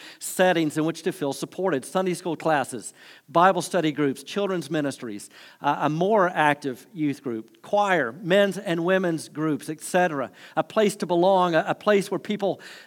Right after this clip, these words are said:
know you by name and, and know when you're not there and they miss you. A place where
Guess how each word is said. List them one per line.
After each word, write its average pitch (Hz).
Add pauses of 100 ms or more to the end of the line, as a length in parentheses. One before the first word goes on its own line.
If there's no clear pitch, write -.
(120)
know 185
you 185
by 170
name 185
and, 151
and 156
know 185
when 208
you're 196
not 185
there 180
and 175
they 165
miss 180
you. 170
A 143
place 196
where 175